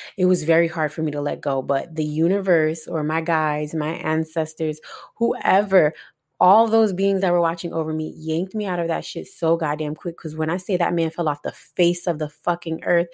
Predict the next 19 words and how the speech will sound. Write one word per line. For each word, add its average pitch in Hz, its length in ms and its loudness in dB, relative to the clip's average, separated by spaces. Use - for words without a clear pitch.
I 196 180 2
have 202 240 -2
not 175 240 2
seen 175 580 0
that 165 220 2
man 151 280 -2
since 151 760 -4
twenty, 202 720 0
that's, 190 180 2
like, 202 160 2
what, 175 380 0
like, 160 340 0
seven 190 520 2
years 175 320 0
ago? 240 460 -4
Seven 196 460 -2
years 185 300 2
ago. 156 320 -10
Yeah. 180 420 -4